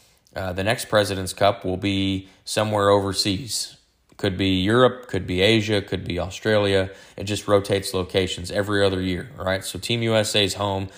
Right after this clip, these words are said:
So Captain Davis Love decided to begin the match, uh, on Thursday with foursomes, all right? So, uh, the way that this is gonna work, on Thursday,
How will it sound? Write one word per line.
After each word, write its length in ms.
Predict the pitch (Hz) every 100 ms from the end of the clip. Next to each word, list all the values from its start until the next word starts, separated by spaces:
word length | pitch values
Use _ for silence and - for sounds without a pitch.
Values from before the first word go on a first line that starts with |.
| - -
So 160 | - 92
Captain 440 | - 113 110 107 98
Davis 380 | 107 110 101
Love 360 | 104 101 101 98
decided 580 | 95 - 101 101 95 -
to 280 | - 98 95
begin 600 | 92 92 104 104 104 98 - - _
the 80 | -
match, 580 | 98 98 98 - - - -
uh, 420 | 98 92 92 92 -
on 280 | 98 92 90
Thursday 1000 | - 110 113 110 - 95 90 92 95 - _
with 200 | 98 92
foursomes, 1040 | - - 123 117 110 95 92 85 - - -
all 120 | - 95
right? 300 | 95 98 -
So, 500 | - 98 92 90 - - - - - - -
uh, 260 | 104 95 90
the 160 | 90 98
way 200 | 113 143
that 180 | 143
this 180 | - -
is 120 | 107
gonna 200 | 107 104
work, 340 | 95 101 92 92
on 180 | 101 92
Thursday, 960 | - 139 165 165 113 95 87 92 120